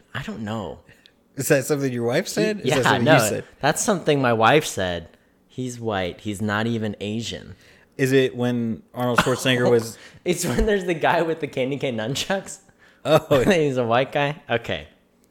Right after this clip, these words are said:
Speaker 1: "Is it Andre?" As in Andre the, <laughs> so she said, "Andre's the only giant I know." <laughs>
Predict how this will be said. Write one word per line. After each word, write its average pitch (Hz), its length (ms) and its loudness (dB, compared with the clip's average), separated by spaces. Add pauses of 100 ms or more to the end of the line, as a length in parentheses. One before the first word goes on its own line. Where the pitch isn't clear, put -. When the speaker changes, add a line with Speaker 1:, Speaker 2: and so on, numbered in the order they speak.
(680)
Speaker 1:
"Is 143 140 2
it 226 100 8
Andre?" 202 480 4 (460)
As 110 140 -6
in 107 100 -4
Andre 104 300 -4
the, - 540 -6
<laughs> - 40 -20
so 170 160 4
she 156 240 -2
said, 143 260 2 (240)
"Andre's 135 380 2
the 131 100 0
only 120 180 2
giant 98 300 -4
I 85 100 -4
know." 85 220 -2 (360)
<laughs> - 760 -18